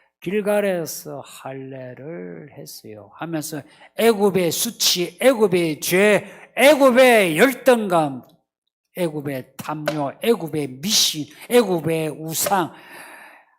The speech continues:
모든 것을 다 굴러가게 한다 하고 여리고를 쳤는데, 거기에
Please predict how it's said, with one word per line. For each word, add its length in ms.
모든 480
것을 380
다 240
굴러가게 580
한다 840
하고 1040
여리고를 1200
쳤는데, 1300
거기에 380